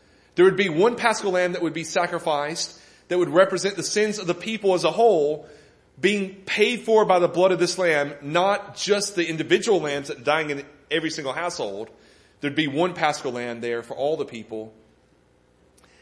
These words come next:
that would take away the sins of the people. And so I think John the Baptist is intentionally pointing us to the fact that Jesus is coming as that Passover lamb.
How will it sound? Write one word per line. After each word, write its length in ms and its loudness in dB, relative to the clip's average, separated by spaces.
that 140 -2
would 160 -8
take 320 -4
away 240 2
the 80 -4
sins 240 -8
of 60 -16
the 60 -16
people. 360 -14
And 140 -10
so 260 0
I 80 -6
think 420 -8
John 220 -4
the 80 -4
Baptist 440 -2
is 120 -14
intentionally 460 -12
pointing 340 -12
us 160 -16
to 160 -18
the 80 -14
fact 340 -6
that 180 -16
Jesus 420 -10
is 100 -12
coming 480 -12
as 320 -12
that 160 -12
Passover 320 -14
lamb. 280 -14